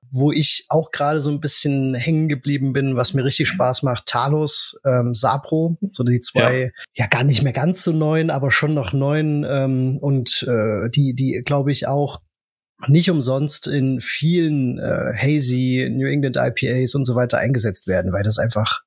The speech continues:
Speaker 1: richtig geile Aromabomben sind, wenn man die richtig einsetzt.
Speaker 2: Ja, definitiv. Und falls du's nicht weißt, vom Simcoe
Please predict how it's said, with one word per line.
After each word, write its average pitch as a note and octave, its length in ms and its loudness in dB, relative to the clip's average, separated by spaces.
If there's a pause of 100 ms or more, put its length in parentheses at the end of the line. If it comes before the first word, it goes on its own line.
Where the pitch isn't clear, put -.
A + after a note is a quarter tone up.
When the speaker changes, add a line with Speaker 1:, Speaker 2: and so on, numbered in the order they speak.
Speaker 1:
richtig C3+ 260 2
geile B2+ 280 0
Aromabomben A#2+ 640 -2
sind, A#2 320 0
wenn B2 100 0
man A#2 140 0
die A#2+ 100 -4
richtig - 340 0
einsetzt. A2+ 520 0
Speaker 2:
Ja, A2+ 260 4
definitiv. G#2 640 -2 (200)
Und A2+ 400 0
falls - 280 0
du's - 180 -2
nicht G2+ 160 -2
weißt, - 520 -2 (140)
vom G2+ 240 0
Simcoe E3+ 880 -2